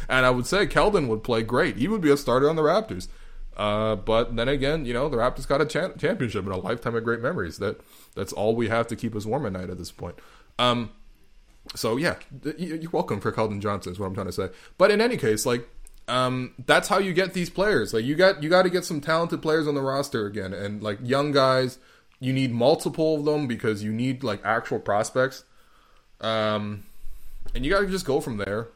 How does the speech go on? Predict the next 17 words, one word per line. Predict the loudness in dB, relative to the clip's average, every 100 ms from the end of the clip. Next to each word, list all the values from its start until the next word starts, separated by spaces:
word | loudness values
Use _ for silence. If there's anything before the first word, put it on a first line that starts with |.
| -8
Like, | -8 -4
that's | -4 -4 -6
just | -6 -2
kinda | 0 0
what | 0 -2
it | -2
is. | -4 -6 -10 -20 -20 -20 -20 -20 -14
Um, | -8 -4 -4 -2 -4 -6 -10 -12 -10 -6 -4
the | -2
tough | 0 2
thing | 6 6
is | 4 2
that | 0 0
there's | 0 0 0
not | -2 0
that | -2 -2
many, | 0 -2 -4